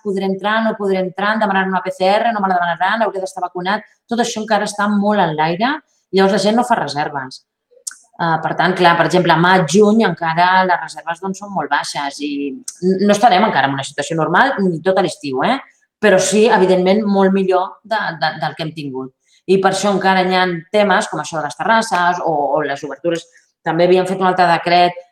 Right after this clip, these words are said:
per, per, eh, per deixar fer músiques o, o ampliació d'horaris a les guinguetes, a les nits. Tot això ho, ho seguirem mantenint, eh? Per reforçar, no? Sobretot, a,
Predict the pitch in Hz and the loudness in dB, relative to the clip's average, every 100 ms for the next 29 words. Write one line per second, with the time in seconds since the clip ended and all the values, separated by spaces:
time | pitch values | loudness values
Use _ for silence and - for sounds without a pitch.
0 | _ - 175 160 156 156 165 160 156 156 | _ -2 2 4 2 0 -2 -2 -2 -6
1 | 147 143 _ _ _ - - 160 147 139 | -6 -10 _ _ _ -18 -6 -2 0 0
2 | 139 135 160 143 151 151 160 165 151 190 | -2 0 -2 0 -2 0 -2 0 2 2
3 | 208 190 190 180 180 185 180 - _ _ | 4 2 2 4 4 2 0 -10 _ _
4 | - 165 156 156 170 160 165 170 190 170 | -2 0 2 2 2 0 2 0 2 2
5 | 160 185 202 180 170 151 160 156 165 165 | 2 2 4 2 0 -2 -6 -4 -4 -4
6 | 156 151 185 208 196 202 208 - 233 262 | -6 -8 -6 -4 -4 -6 -10 -2 0 0
7 | - - 196 190 190 185 180 185 196 202 | -2 -6 -4 -2 -4 -4 -2 0 0 0
8 | 180 165 143 135 147 220 233 _ _ - | 0 -2 -2 -4 -2 -2 -4 _ _ 0
9 | 175 175 170 185 - 196 202 254 220 226 | 2 2 2 -2 -2 0 2 2 2 0
10 | 359 - - 175 165 180 220 - - _ | 0 -6 -6 -2 0 0 -2 -2 -16 _
11 | - 185 | -6 -2